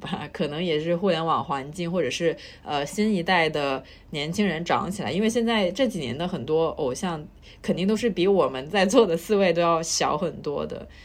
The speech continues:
所以感觉时代也稍微有一点点变了。现在大家都还蛮流行那种发疯人设的，就不一定是最漂亮或者最帅那个人会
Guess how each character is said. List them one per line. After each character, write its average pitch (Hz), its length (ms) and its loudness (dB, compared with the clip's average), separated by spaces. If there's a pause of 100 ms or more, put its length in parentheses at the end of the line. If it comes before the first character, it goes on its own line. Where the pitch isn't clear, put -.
(320)
所 - 140 2
以 - 20 4
感 214 140 2
觉 175 100 0
时 196 160 -4
代 214 180 2
也 147 140 4
稍 220 200 0
微 226 120 6
有 143 100 4
一 175 60 0
点 185 140 -4
点 160 240 -4
变 190 240 2
了。 147 100 -6
现 190 160 -2
在 185 80 0
大 190 80 0
家 185 100 0
都 196 160 0
还 196 160 -2
蛮 156 240 -2
流 151 160 -2
行 165 280 -4
那 - 40 -
种 156 120 -8
发 190 260 2
疯 185 240 -2
人 143 180 -2
设 165 220 -6 (220)
的， - 280 -10
就 190 160 -4
不 185 160 -4
一 233 80 0
定 214 220 0
是 190 400 -2 (200)
最 226 200 4
漂 202 300 2
亮 170 240 4
或 185 120 0
者 139 200 -2
最 214 200 0
帅 185 340 0
那 156 100 -6
个 147 80 -4
人 131 180 -6
会 143 380 -2